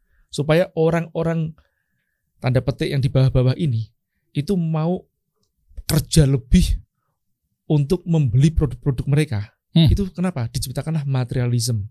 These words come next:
Speaker 2: Oke.
Speaker 1: Ya kan? Lo beli barang seperti ini, baru lo keren. Sta-, status sosialmu naik.
Speaker 2: Value naik.
Speaker 1: Ya, value-mu naik. Ya, ataupun ya,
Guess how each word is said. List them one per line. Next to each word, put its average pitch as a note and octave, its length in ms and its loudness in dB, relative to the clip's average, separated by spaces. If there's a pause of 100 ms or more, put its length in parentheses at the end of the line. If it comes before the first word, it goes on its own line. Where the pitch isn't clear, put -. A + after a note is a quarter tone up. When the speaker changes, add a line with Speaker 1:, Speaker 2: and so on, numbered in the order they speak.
(800)
Speaker 2:
Oke. G2+ 500 2 (320)
Speaker 1:
Ya D#3+ 160 4
kan? G3+ 200 4 (400)
Lo A#3+ 160 2
beli G3 300 2
barang F3+ 280 2
seperti A3 380 -8
ini, A#3+ 140 -4
baru D#3 260 2
lo F#3 200 0
keren. D3+ 600 -2 (400)
Sta-, - 500 -4
status - 360 -6
sosialmu E3 400 0
naik. D#3+ 340 -2 (1160)
Speaker 2:
Value E3 560 4
naik. E3 340 -2 (280)
Speaker 1:
Ya, D3+ 260 2 (100)
value-mu D3+ 320 0
naik. F3 460 0
Ya, D3+ 340 0
ataupun F3+ 460 -4
ya, F3+ 240 -4